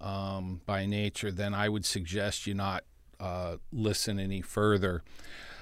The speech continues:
Uh, the stock market, in my humble opinion, is the best investment vehicle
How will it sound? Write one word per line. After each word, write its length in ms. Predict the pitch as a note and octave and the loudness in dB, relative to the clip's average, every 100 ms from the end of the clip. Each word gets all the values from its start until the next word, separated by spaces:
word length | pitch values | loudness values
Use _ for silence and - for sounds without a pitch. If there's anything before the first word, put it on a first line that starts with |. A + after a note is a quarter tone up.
| - - - - | -14 -14 -10 -2
Uh, 440 | G2 G2 F#2+ F#2 - | 2 4 2 0 -2
the 260 | - G#2+ G#2 | -6 -2 0
stock 440 | - D3 E3+ - | 8 10 10 10
market, 420 | D3+ C#3 C3 B2+ | 12 12 12 8
in 180 | A2+ G#2 | 8 8
my 480 | G#2 A2+ A2+ A2+ A2+ - - - - | 8 8 8 8 4 2 0 -2 -2
humble 320 | - A2 G#2+ | 2 6 6
opinion, 500 | F#2+ - A2+ G#2+ G2+ | 10 12 12 10 6
is 140 | G2 F2 | 4 4
the 100 | F#2+ | 6
best 320 | A#2 A#2+ - | 10 10 8
investment 640 | A2 F#2 A2 - A2+ - | 6 8 8 6 2 4
vehicle 600 | F2+ G#2+ G#2+ - A2 A2 | 4 6 6 6 4 4